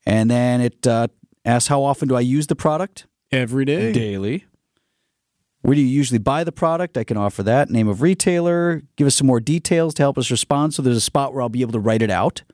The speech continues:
Speaker 2: Well, what if, you need to be able to send a picture.
Speaker 1: Pictures slash attachments.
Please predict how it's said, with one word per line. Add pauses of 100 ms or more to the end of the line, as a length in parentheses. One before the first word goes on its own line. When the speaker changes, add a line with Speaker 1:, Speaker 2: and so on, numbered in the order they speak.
(120)
Speaker 2:
Well,
what
if, (100)
you
need
to
be
able
to
send
a
picture.
Speaker 1:
Pictures
slash (120)
attachments.